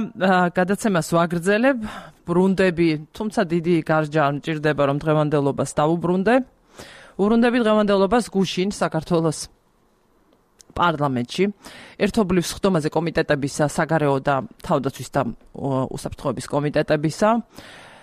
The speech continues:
მხარი დაუჭირეს მართველი, ა, ძალის ინიციატივას ფორმალურად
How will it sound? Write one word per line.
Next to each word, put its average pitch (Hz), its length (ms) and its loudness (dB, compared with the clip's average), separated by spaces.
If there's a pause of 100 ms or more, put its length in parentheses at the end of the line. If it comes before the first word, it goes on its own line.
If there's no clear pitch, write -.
(680)
მხარი 233 220 2
დაუჭირეს 165 560 0
მართველი, 160 560 2 (240)
ა, 151 140 0 (640)
ძალის 143 520 -2 (1500)
ინიციატივას 160 680 0
ფორმალურად 160 640 0